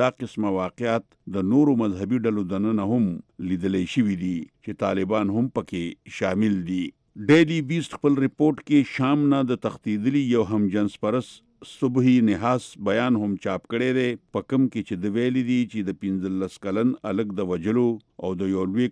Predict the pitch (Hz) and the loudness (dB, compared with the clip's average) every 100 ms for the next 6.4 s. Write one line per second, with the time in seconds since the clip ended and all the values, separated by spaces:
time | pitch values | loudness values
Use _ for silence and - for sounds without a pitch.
0 | 113 98 95 92 113 107 101 95 92 92 | -2 -2 -2 -4 -4 -4 -6 -6 -8 -8
1 | 87 104 110 92 101 98 - 95 90 107 | -6 -4 -2 -2 -4 -6 -10 -8 -4 -2
2 | 123 120 107 _ 117 113 95 143 135 117 | 0 -2 -4 _ -6 -4 4 4 6 2
3 | 107 120 120 120 101 95 95 123 - 107 | 0 -6 -6 -4 -4 -2 0 -2 -2 -4
4 | 110 101 - 98 90 92 101 110 98 92 | -4 -4 -6 -6 -4 -4 -2 -2 -2 -2
5 | 85 82 92 120 98 80 _ - 82 92 | -4 -4 0 0 0 -4 _ -12 -4 -4
6 | 90 107 127 | 0 0 0